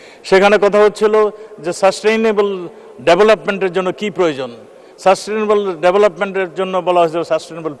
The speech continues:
পিস। আমি তার সঙ্গে একটু যুক্ত করে বলছিলাম, সাস্টেইনেবল পিস থাকতে হলে সাস্টেইনেবল সিকিউরিটির দরকার। আমাদের সা-, আমাদের মাননীয় প্রধানমন্ত্রী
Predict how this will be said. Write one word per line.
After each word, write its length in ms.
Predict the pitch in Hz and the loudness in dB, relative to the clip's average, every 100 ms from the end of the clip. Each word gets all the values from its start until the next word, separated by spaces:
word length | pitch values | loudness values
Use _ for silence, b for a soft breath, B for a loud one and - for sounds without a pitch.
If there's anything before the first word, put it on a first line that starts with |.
| - | -8
পিস। 420 | 202 196 151 - - B B B | -4 -4 -6 -12 -20 B B B
আমি 280 | - 214 | 4 4
তার 160 | 233 220 | 4 2
সঙ্গে 280 | - 220 208 | 2 -2 0
একটু 140 | 185 | -2
যুক্ত 280 | 175 180 185 | -4 -4 -2
করে 200 | 170 175 | -2 0
বলছিলাম, 400 | 170 165 165 151 | -2 -4 -4 -6
সাস্টেইনেবল 560 | 127 156 - 165 160 156 - | 0 -2 -2 -6 -6 -8 -6
পিস 340 | 185 202 175 - B B - | -4 -4 -6 -14 B B -2
থাকতে 320 | 165 - 190 | 0 0 -4
হলে 220 | 165 156 | -2 -2
সাস্টেইনেবল 560 | - 151 147 151 156 143 | -2 -4 -4 -8 -8 -8
সিকিউরিটির 560 | - 180 175 175 143 | -8 -6 -2 -2 -2
দরকার। 320 | 120 117 - 104 - B B - | -8 -10 -12 -18 -20 B B 0
আমাদের 320 | 131 156 156 | 4 6 4
সা-, 220 | - 131 | 2 -6
আমাদের 360 | - 139 147 147 | -2 0 2 0
মাননীয় 320 | 143 143 139 | 0 -2 -2
প্রধানমন্ত্রী 680 | 123 127 151 160 160 175 | -4 -4 -2 -4 -6 -6